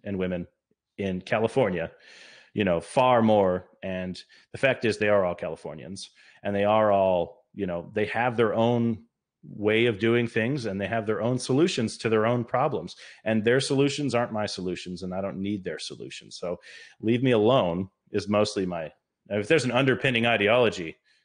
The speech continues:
you know, for probably all libertarianism, it's leave me alone. And that's basically what I think, why the one man, one person, one vote for a presidential election doesn't make sense. We're talking about ending one of the most important checks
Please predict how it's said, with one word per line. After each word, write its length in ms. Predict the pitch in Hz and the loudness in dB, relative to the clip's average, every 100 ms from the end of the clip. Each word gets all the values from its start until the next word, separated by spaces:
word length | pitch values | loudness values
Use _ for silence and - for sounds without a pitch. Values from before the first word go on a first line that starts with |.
| _ _ - | _ _ -8
you 100 | 104 | -4
know, 180 | 92 - | -4 -6
for 100 | - | -14
probably 320 | - 110 110 | -4 0 2
all 180 | 98 120 | 2 2
libertarianism, 680 | 101 92 107 92 87 87 85 | 2 -2 -6 -6 -8 -10 -12
it's 200 | 80 - 107 | -14 -16 -4
leave 180 | 113 104 | -2 0
me 100 | 90 | 0
alone. 360 | 90 90 78 - | 0 -2 -4 -10
And 160 | 104 101 | -8 -4
that's 180 | 95 - | -4 0
basically 500 | 101 - - 90 - _ | -2 0 -2 -4 -6 _
what 160 | 98 92 | -4 -2
I 80 | 92 | -2
think, 240 | 104 87 - _ _ _ - | -4 -8 -16 _ _ _ -2
why 360 | 98 117 104 | 2 4 4
the 120 | 98 | 2
one 260 | 92 101 98 | 0 0 0
man, 380 | 95 95 92 87 _ | -2 -4 -6 -12 _
one 180 | 113 131 | -2 -2
person, 340 | - 127 - 107 | 0 -2 -2 -4
one 200 | 101 90 | -4 -2
vote 260 | 95 90 - _ _ _ _ _ _ _ _ _ | -2 -2 -8 _ _ _ _ _ _ _ _ _
for 140 | - 104 | 0 0
a 40 | |
presidential 520 | 147 151 151 113 104 | 2 2 2 0 0
election 480 | 92 87 - 82 85 - _ _ _ | 0 0 -4 -10 -12 -16 _ _ _
doesn't 320 | 104 95 95 | -6 -4 -6
make 180 | 82 82 | -12 -14
sense. 340 | - 60 - - | -14 -14 -16 -14
We're 80 | 92 | -6
talking 240 | 107 101 | -6 -4
about 140 | 87 - | -8 -8
ending 480 | 98 101 92 82 76 _ _ _ _ | -6 -4 -4 -6 -14 _ _ _ _
one 140 | 98 98 | -8 -6
of 60 | |
the 80 | 90 | -4
most 260 | 92 92 95 | -6 -6 -8
important 340 | 92 82 82 | -8 -8 -10
checks 440 | - 78 - - | -10 -10 -10 -14